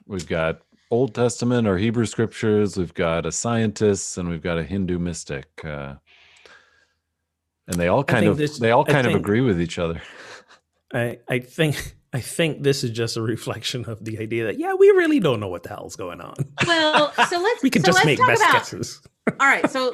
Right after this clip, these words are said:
Speaker 3: let me start at the second one for a second, right? Um, a year ago, Derek and I did the twenty-three and me,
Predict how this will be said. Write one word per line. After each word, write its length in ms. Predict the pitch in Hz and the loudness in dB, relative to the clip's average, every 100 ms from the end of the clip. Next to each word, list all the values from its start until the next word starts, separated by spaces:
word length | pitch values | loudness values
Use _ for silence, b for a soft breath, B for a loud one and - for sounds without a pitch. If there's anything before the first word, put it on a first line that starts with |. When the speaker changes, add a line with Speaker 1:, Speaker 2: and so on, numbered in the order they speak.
| 262 | 0
Speaker 3:
let 180 | 277 359 | 0 2
me 80 | - | 0
start 560 | - 294 233 220 214 - - | 2 4 4 4 2 -6 -8
at 100 | 214 | -8
the 60 | |
second 340 | 208 254 214 156 | -4 -2 -2 -6
one 160 | 170 | -10
for 140 | 156 156 | -8 -10
a 40 | |
second, 360 | 143 147 - - - | -8 -12 -12 -10 -2
right? 400 | 180 240 294 _ _ _ _ - | 0 -2 -4 _ _ _ _ -2
Um, 840 | 214 208 190 185 185 180 180 175 _ | 0 2 2 -2 -4 -8 -12 -14 _
a 60 | 220 | -4
year 320 | 214 277 311 | -2 0 2
ago, 500 | 302 240 220 214 202 | 2 2 2 0 -2
Derek 300 | 190 208 214 | 0 0 0
and 80 | 226 | -4
I 80 | 190 | -4
did 180 | 196 180 | -6 -6
the 80 | |
twenty-three 560 | 180 - 208 190 214 196 | -10 -8 -8 -8 -8 -8
and 120 | 185 | -8
me, 420 | 190 190 190 202 | -8 -10 -12 -14